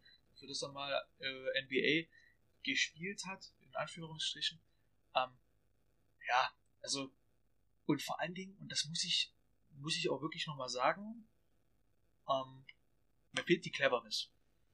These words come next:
in beiden Spielen. Wenn ich gegen einen Rashid Mahal Basic spiele, weiß ich,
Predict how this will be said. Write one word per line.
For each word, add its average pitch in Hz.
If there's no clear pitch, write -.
in 139
beiden 139
Spielen. 110
Wenn 135
ich 156
gegen 165
einen 151
Rashid 185
Mahal 165
Basic 135
spiele, 110
weiß 131
ich, -